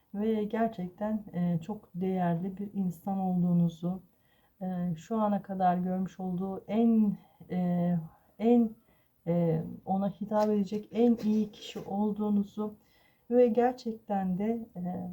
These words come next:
kutsalı sayılabilecek bir insan olduğunuzu bize söylüyor. Şimdi geleceğinizde sizin, e, onunla birliktelik var mı? Evet, bu muhakeme sürecini bir müddet sonra aşacak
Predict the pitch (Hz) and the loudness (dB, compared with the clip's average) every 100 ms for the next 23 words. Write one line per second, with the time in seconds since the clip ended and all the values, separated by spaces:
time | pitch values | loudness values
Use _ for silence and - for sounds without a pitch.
0 | 175 - - - 196 202 - 180 175 165 | -14 -20 -12 -4 -4 -4 -6 -2 0 0
1 | 170 165 208 214 - _ _ - 170 190 | -2 -4 -6 -8 -14 _ _ -8 -6 -2
2 | 175 160 180 165 - - 196 180 170 170 | -2 -2 -4 -6 -6 -2 0 0 0 -2
3 | 170 254 - - 170 214 - 165 156 143 | -2 -8 -10 -8 -6 -6 -4 -2 -2 -4
4 | 147 - _ _ _ _ _ _ _ _ | -8 -14 _ _ _ _ _ _ _ _
5 | _ _ - - _ - 233 226 202 190 | _ _ -20 -20 _ -4 0 2 2 2
6 | 202 208 214 220 220 262 262 - 415 427 | 4 2 2 2 4 4 0 -4 -4 -4
7 | - 302 247 240 220 - - 175 175 170 | -4 -2 4 6 6 4 -2 -2 0 2
8 | 170 170 - 180 190 190 190 170 185 190 | 0 -2 -2 -2 0 0 0 -2 -2 -4
9 | 202 - 202 202 - 196 202 185 196 302 | -4 -6 -6 -6 -8 -4 -2 -2 -2 -2
10 | - _ _ _ _ _ _ _ _ _ | -6 _ _ _ _ _ _ _ _ _
11 | _ _ 339 339 262 - - 247 240 220 | _ _ 2 2 2 -2 -8 2 4 6
12 | 226 233 262 285 285 233 202 214 311 339 | 6 4 2 -2 0 0 -2 -4 -8 -10
13 | - 254 220 - 175 - 180 - 254 - | -2 2 4 2 -4 -4 -6 -4 -6 -6
14 | 226 262 269 - | -4 -4 -4 -12